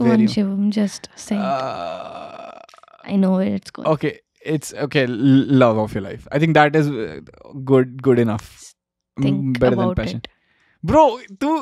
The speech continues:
Speaker 1: do you want me to give a certain answer? Like, is that a thing?
Speaker 2: I wanted to give an honest answer.
Speaker 1: I,
Speaker 2: I don't
Speaker 1: that
Speaker 2: want
Speaker 1: is my
Speaker 2: to,
Speaker 1: honest
Speaker 2: yeah.
Speaker 1: answer, भाई। जो तेरे को नहीं अच्छा लगता, मैं वही वाला आंसर दूंगा, ठीक है? <laughs> Okay, next one।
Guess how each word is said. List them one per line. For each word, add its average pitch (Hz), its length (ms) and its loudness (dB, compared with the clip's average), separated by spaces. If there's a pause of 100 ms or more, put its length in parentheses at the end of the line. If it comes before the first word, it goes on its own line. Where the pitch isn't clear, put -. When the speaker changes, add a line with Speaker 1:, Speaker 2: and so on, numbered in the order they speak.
(220)
Speaker 1:
do 233 80 2
you 285 160 2
want 220 240 4
me 240 100 4
to 240 140 4
give 185 160 0
a - 0 -
certain 139 400 4
answer? 117 200 -4 (260)
Like, 143 180 -2 (120)
is 151 140 0
that 151 300 4
a 151 120 0
thing? 123 160 0 (520)
Speaker 2:
I 294 120 8
wanted 349 280 0
to 349 100 -2
give 311 160 -4
an 277 100 -2
honest 214 400 -4
answer. 185 200 -8
Speaker 1:
I, 180 100 4
Speaker 2:
I 220 80 6
don't 214 100 2
Speaker 1:
that 170 160 4
Speaker 2:
want 202 140 -2
Speaker 1:
is 277 120 -4
my 226 80 4
Speaker 2:
to, 185 140 4
Speaker 1:
honest 202 240 2
Speaker 2:
yeah. 180 120 2
Speaker 1:
answer, 151 220 0
भाई। 165 200 4 (300)
जो 180 140 6
तेरे 185 220 -2
को 202 160 2
नहीं 185 180 2 (160)
अच्छा 160 140 0
लगता, 175 340 -2 (220)
मैं 165 80 4 (120)
वही 147 180 8
वाला 143 100 6
आंसर 127 280 -2
दूंगा, 113 200 -10 (180)
ठीक 156 120 0
है? 135 180 -4 (1120)
<laughs> - 40 -
Okay, 131 200 -2
next 135 240 -4
one। - 100 -8